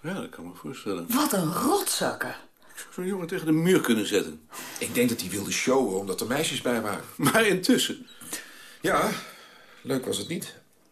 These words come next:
Speaker 3: Maar dat bedoel jij niet, denk ik.
Speaker 1: En daarna? Vermijd je nu die plek?
Speaker 3: Nee. Nee, waarom?
Speaker 1: Dat zou ik geloof ik doen.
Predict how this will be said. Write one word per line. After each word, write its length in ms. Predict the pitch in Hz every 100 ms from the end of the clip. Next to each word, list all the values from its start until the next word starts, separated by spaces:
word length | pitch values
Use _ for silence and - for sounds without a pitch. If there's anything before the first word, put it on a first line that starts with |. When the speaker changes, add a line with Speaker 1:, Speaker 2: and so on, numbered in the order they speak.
| _ -
Speaker 3:
Maar 240 | 117 131
dat 240 | 170 127
bedoel 340 | 123 143 247 220
jij 160 | 131
niet, 260 | 175 214 -
denk 200 | - -
ik. 220 | - - - - - - - - - -
Speaker 1:
En 160 | 160 156
daarna? 540 | 156 143 135 254 - - - _ _ _ _
Vermijd 400 | - 156 202 196
je 60 | 120
nu 120 | 113
die 120 | 113
plek? 320 | 127 220 - _ _ _ _ _ _ _ _ _ _ _ _ _ _ _
Speaker 3:
Nee. 460 | - 208 277 - - _ _ _ _ -
Nee, 140 | -
waarom? 420 | 101 - 139 254 - _ _ _ _ _ _ _ _ -
Speaker 1:
Dat 260 | 127 165 165
zou 180 | 180
ik 120 | 233 -
geloof 260 | 202 190
ik 100 | -
doen. 400 | 175 123 - -